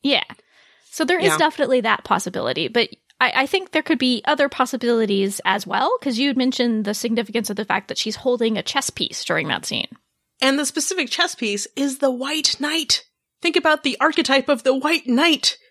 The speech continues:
Speaker 2: <laughs> So that, I, I guess there's ongoing fan discussion, like, okay, is, is Kara the White Knight? Is Lena the White Knight?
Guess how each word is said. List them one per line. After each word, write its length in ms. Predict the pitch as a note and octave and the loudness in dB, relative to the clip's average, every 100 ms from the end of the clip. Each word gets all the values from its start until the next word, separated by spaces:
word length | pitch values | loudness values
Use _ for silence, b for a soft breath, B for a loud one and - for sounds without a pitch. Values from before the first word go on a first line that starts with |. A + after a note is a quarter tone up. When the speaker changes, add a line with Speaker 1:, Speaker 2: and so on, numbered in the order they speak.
| - | -8
Speaker 2:
<laughs> 120 | B B B B B B B B - | B B B B B B B B -4
So 160 | C#4+ | 0
that, 160 | C#4 - | 0 0
I, 160 | B3 - | 0 0
I 80 | A#3+ | 2
guess 180 | B3 A#3+ | 2 0
there's 160 | B3 | -2
ongoing 680 | A3+ F#3+ G3 F#3+ F3 E3+ F3 - F3 _ - | 2 2 2 2 0 -4 -8 -14 -16 _ -4
fan 260 | F#3 E3+ E3+ | 2 4 4
discussion, 580 | E3 - D3+ D#3 D3+ D#3+ | 2 2 0 -2 -4 -2
like, 300 | D#3 - B B B B | -2 -4 B B B B
okay, 340 | G#3 B3 A3 | 2 4 4
is, 380 | - F3+ F3 - b b _ _ _ F3+ | 6 4 2 -4 b b _ _ _ -2
is 180 | E3 | -2
Kara 460 | - - E3 F3 A3 | -2 -4 0 2 4
the 120 | A#3+ | 4
White 240 | B3+ C4+ C4+ | 2 2 0
Knight? 300 | C4+ D#4 - - | 0 -2 -2 0
Is 240 | G3 G3 | 0 0
Lena 480 | F#3 F#3+ G3 A3+ B3+ | 0 4 4 4 4
the 160 | C#4 | 2
White 300 | C#4+ D4 D#4 | 2 2 0
Knight? 340 | D#4 E4 G4 | -2 0 -2